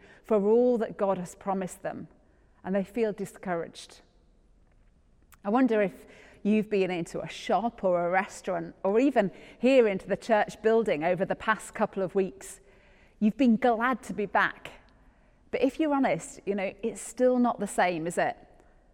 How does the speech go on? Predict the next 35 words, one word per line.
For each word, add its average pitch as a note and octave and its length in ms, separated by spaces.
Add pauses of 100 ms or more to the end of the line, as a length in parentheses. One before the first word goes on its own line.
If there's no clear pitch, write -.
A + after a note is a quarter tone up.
(280)
Maybe A3+ 220
you've A3 180
thought, G3+ 300
"I F#3+ 80
wish G#3 400
it D#3+ 80
was G3 160
like F#3+ 260
it G#3 100
was F3+ 280
before." F3+ 520 (840)
Maybe A#3 280
you're A3+ 420
sat - 320
here F3+ 340
now F3+ 440 (440)
longing G3 560
for - 160
something E3+ 720
of F3 140
the E3+ 100
past. - 680 (1200)
And G#3+ 120
that's C4 240
not A#3+ 180
a F#3+ 40
new G3 240
thing. D3+ 360 (800)
In G#3+ 160
five C4 380
hundred A3 300
and G3+ 120
twenty A3 480
B G#3 340
C, F#3 460